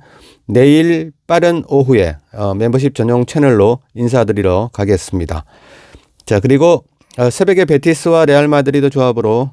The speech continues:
어, 적중하신 회원님들께는 아울러 격하게 축하의 말씀을 드리겠습니다.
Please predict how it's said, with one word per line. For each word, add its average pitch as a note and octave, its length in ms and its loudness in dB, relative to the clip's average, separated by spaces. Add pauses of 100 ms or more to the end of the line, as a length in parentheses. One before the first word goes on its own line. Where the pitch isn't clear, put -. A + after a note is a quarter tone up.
(120)
어, G2 340 -6
적중하신 C3 560 0
회원님들께는 C3 800 0 (500)
아울러 A#2+ 580 2
격하게 B2 580 -2 (240)
축하의 C3+ 360 0
말씀을 G2+ 560 -4
드리겠습니다. F#2+ 600 -4